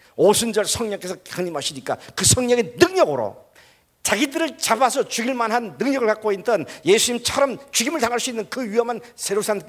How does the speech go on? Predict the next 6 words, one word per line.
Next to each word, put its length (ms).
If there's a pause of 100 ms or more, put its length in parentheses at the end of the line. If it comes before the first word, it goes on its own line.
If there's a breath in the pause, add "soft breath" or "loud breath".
예루살렘까지 460
올라가서 560 (880)
외쳐서 360
"너희들이 480
죽인 320
예수를 520